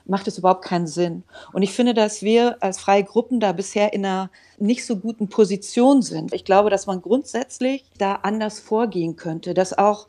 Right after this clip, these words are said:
die Bindung bestimmter Gruppen an Häuser, dass das auch zu einer anderen Konsequenz geführt werden könnte. Auch, dass die freien Gruppen mehr entscheiden können sollten, weil wir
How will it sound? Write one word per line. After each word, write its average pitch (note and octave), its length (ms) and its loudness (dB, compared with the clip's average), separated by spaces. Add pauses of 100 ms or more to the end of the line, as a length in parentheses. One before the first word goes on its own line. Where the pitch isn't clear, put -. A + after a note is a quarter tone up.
die G3 220 -4
Bindung A3+ 760 0
bestimmter G#3 460 -2
Gruppen G#3+ 380 -2
an F3 280 -6
Häuser, G#3+ 680 0 (100)
dass G3 140 -6
das - 180 -10
auch G3 80 -4
zu - 160 -12
einer G3+ 180 -8
anderen G#3 380 -6
Konsequenz G3+ 840 -8 (360)
geführt A3 440 -2
werden E3+ 280 -2
könnte. F3 540 -8 (460)
Auch, A3 180 2
dass A3+ 160 -2
die A3 80 -4
freien G#3 320 0
Gruppen G#3+ 320 -2
mehr G#3 240 -2
entscheiden G3+ 560 -2
können E3+ 260 -6
sollten, E3 360 -8
weil F3 180 -2
wir F3+ 320 -2